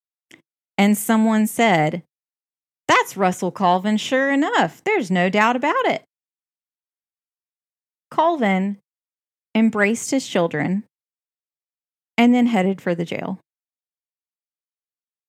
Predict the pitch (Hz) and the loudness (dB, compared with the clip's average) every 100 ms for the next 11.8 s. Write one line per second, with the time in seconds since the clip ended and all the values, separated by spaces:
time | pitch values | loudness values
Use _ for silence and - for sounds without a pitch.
0 | _ _ _ _ _ _ _ _ 240 269 | _ _ _ _ _ _ _ _ -4 0
1 | 302 277 247 220 214 190 - 170 170 196 | 2 4 4 4 2 0 2 2 0 -2
2 | 220 - - 214 - 226 202 196 175 170 | -2 -2 0 0 0 -2 2 2 2 0
3 | 175 190 180 165 165 165 170 180 170 - | 0 2 0 2 2 2 2 -2 -8 -2
4 | 160 156 160 165 175 240 226 - 185 _ | 0 0 -2 -2 -2 0 0 -2 -4 _
5 | _ _ _ _ _ _ _ _ _ _ | _ _ _ _ _ _ _ _ _ _
6 | _ _ _ _ _ _ _ _ _ - | _ _ _ _ _ _ _ _ _ -4
7 | 185 214 226 214 185 185 - _ - 175 | 0 2 2 2 2 2 -2 _ -6 -2
8 | 196 247 262 269 240 233 202 147 143 - | 2 2 2 2 2 2 2 0 -2 -4
9 | - - - 175 165 160 175 _ _ _ | -8 -8 -2 2 2 0 -4 _ _ _
10 | _ _ _ - 240 262 233 190 196 - | _ _ _ 0 2 2 2 2 0 -2
11 | 214 233 240 - 165 165 180 220 | -2 -2 -2 -4 -6 -4 -4 -6